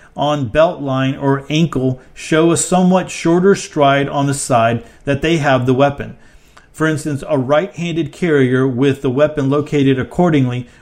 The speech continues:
will not step as far with their right leg compared to their left and typically not swing their right arm as far as the left arm. This is much easier to notice if someone is walking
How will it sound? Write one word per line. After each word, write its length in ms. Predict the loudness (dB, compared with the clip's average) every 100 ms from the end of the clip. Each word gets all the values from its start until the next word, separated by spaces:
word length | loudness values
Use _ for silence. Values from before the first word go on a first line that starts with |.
| -2
will 140 | 0
not 300 | 2 0 -2
step 300 | -4 -2 -2
as 140 | -2 -6
far 400 | -4 2 4 4
with 180 | -2
their 140 | -2 -4
right 340 | 0 0 0
leg 340 | -4 -4 -4 -8 _ -6
compared 400 | -2 0 0 0
to 80 |
their 200 | -2 -2
left 540 | -2 0 2 0 -4 -14 _ -6
and 160 | -4
typically 460 | -2 0 0 2 2
not 320 | 2 0 -2
swing 420 | -6 -6 -4 -2
their 140 | -2 0
right 320 | 2 0 -2
arm 320 | -4 -4 -4
as 220 | -6 -10
far 340 | -4 0 2 0
as 280 | -2 -4
the 80 | -4
left 300 | 0 0 0
arm. 240 | -8 -8 -12 -20 _ _ -2
This 260 | 0 2
is 140 | 0 0
much 320 | 0 -2 -2
easier 380 | 0 0 2 2
to 160 | 2
notice 380 | 2 2 0 -2
if 120 | -8
someone 400 | -2 0 2 0
is 140 | 0 0
walking 500 | 0 -2 -4 -10